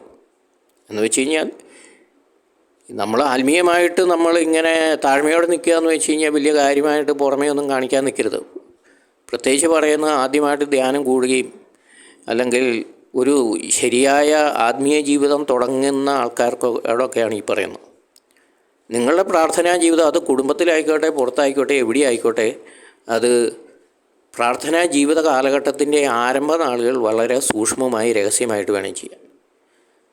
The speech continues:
പ്രത്യേകിച്ച് ഇന്നത്തെ കാലഘട്ടത്തിൽ വീട്ടുകാരോട് പോലും പറയാതിരിക്കുന്നത് നല്ലത്.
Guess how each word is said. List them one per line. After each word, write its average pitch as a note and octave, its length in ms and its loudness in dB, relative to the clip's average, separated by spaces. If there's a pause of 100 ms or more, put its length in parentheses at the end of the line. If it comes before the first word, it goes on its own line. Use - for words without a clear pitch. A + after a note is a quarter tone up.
(600)
പ്രത്യേകിച്ച് D#3+ 400 2
ഇന്നത്തെ F3 360 2
കാലഘട്ടത്തിൽ F3+ 640 2
വീട്ടുകാരോട് D#3+ 540 2
പോലും E3 260 2
പറയാതിരിക്കുന്നത് C#3 560 0
നല്ലത്. G2 260 -6